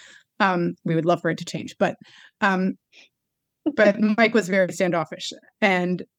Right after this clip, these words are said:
um, it was clear that we made him a little uncomfortable. Um, so during lockdown,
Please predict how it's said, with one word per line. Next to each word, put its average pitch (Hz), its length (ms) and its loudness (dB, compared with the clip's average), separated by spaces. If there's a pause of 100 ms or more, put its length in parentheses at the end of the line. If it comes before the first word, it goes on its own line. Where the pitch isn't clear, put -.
(100)
um, 175 400 0 (420)
it 214 60 2
was 190 160 2
clear 208 180 4
that 175 140 0
we 175 280 -2
made 185 160 2
him 170 120 0
a - 20 -2
little 160 220 -2
uncomfortable. - 560 -12 (800)
Um, 180 420 0 (720)
so 202 240 2
during 233 300 6
lockdown, 190 560 0